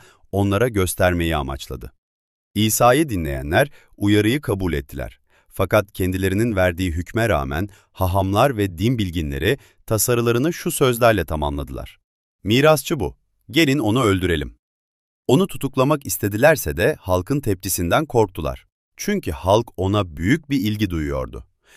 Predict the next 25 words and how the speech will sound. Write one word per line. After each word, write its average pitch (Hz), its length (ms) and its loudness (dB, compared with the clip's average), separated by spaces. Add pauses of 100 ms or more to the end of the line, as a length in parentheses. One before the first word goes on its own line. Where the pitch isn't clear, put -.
(220)
İsa 104 460 2
reddedilen 95 580 0
taşla - 400 0
ilgili 87 320 -2
peygamberliği 90 800 0
anlatarak 82 600 -2 (280)
İsrail'in 117 600 0
tarihinde 104 540 0
yaşanmış 98 600 -2
bir 101 60 2
olaydan, 76 560 -2 (320)
yani 120 500 2
ilk 160 220 -4
tapınağın 104 480 0
kurulmasından 107 720 0
söz 80 220 -6
etti. 69 320 -10 (500)
İsa'nın 117 680 2
ilk 165 200 -2
gelişindeki 98 640 -2
çağda 73 520 -2
büyük 120 260 -2
bir 117 80 2
önemi 92 360 0
varken 78 480 0